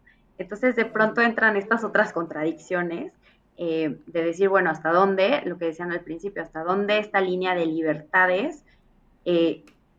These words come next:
se nos está de pronto pasando un poquito la mano, ¿no? O ya no está siendo benéfico para nosotras mismas.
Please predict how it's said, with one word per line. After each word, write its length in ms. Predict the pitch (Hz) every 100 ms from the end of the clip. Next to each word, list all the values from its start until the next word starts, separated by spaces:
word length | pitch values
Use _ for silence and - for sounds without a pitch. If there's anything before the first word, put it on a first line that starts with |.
| _ _
se 100 | 190
nos 180 | 185 180
está 400 | 180 180 - 202
de 120 | 208
pronto 520 | 208 196 185 185 185 -
pasando 440 | 156 - 160 160
un 40 | 160
poquito 400 | _ _ _ 160
la 160 | 156
mano, 360 | 156 156 143 - _ _
¿no? 180 | _ - _ _ _ - _ _
O 40 |
ya 220 | 156 165 165
no 80 |
está 240 | 165 - 165
siendo 400 | - 170 165 160
benéfico 500 | 156 156 156 156 139
para 240 | - 147
nosotras 560 | 151 - 156 - 139 135
mismas. 320 | 156 151 117